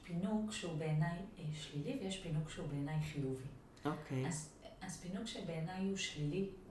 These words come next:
Speaker 1: במיוחד אם הוא קורה הרבה, זה בעצם לעשות במקום ילד משהו שהוא יכול לעשות לבד.
Speaker 2: מהמם.
Speaker 1: בסדר? אז אם זה הבת שלי בת שלוש וחצי, להלביש אותה,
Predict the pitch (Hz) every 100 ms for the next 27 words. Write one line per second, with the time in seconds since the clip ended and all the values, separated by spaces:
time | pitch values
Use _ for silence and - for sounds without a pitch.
0 | - 190 185 185 - 214 233 190 151 165
1 | 156 165 151 - 269 - - - 151 160
2 | 185 190 226 226 214 - - 170 165 156
3 | 220 220 185 165 202 185 196 196 170 180
4 | 190 160 156 156 170 156 - 147 156 139
5 | 139 - 147 139 120 131 - - 277 -
6 | 202 208 202 202 185 185 - 190 165 -
7 | 170 - - 151 - 269 285 - - -
8 | 190 160 151 147 190 254 -